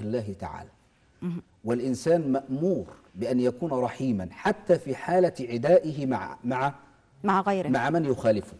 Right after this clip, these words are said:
Speaker 2: مهم.
Speaker 1: سواء كانت هذه، هذه المخالفة مع من يعتدي عليه في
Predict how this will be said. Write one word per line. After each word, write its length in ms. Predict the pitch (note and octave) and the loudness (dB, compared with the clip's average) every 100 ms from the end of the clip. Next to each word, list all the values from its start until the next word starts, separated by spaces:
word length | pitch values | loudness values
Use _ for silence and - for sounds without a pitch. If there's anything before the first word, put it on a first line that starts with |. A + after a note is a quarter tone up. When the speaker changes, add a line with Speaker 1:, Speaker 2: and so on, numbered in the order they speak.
| G3 | -4
Speaker 2:
مهم. 180 | F3+ E3+ | -4 -2
Speaker 1:
سواء 320 | E3+ D3 C3+ | 2 2 2
كانت 320 | A#2 D#3 C3 - | -2 -4 -4 -4
هذه، 480 | D3 D3+ A#2+ G#2 F#2+ | -4 -2 -4 -6 -4
هذه 560 | A#2+ D3 B2+ A2 F#2+ G#2 | -2 -2 -2 -6 -6 -8
المخالفة 760 | G2+ G2+ - D#3 C#3 C3 A2+ - - - A2 | -8 -6 0 2 2 0 -6 -6 -20 -12 -2
مع 380 | C3 C3 A#2 F2 - _ | 0 2 0 -4 -18 _
من 480 | G#2+ B2 C#3+ A2+ E2 - | 0 2 2 0 -4 -8
يعتدي 500 | A2+ C3+ A2+ C3+ A#2+ | -4 -4 0 2 2
عليه 420 | G#2+ B2 B2+ A#2 | 2 0 0 -2
في 360 | A2 B2 G#2+ | -4 -4 -4